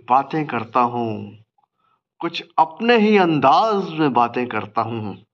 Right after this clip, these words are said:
हम लोग जागीर किसे समझते हैं? धन, दौलत, रुपए, पैसे। अरे, ये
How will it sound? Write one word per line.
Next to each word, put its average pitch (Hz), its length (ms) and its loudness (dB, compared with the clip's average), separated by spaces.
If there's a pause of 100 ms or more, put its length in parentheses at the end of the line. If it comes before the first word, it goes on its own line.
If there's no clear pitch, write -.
(1200)
हम 214 180 2
लोग 240 360 2
जागीर 151 560 4 (160)
किसे 180 300 4
समझते 143 600 0
हैं? 92 180 -4 (880)
धन, 196 680 0
दौलत, 175 600 2 (440)
रुपए, 165 560 2 (260)
पैसे। 156 400 2 (1700)
अरे, 196 200 2
ये 165 160 6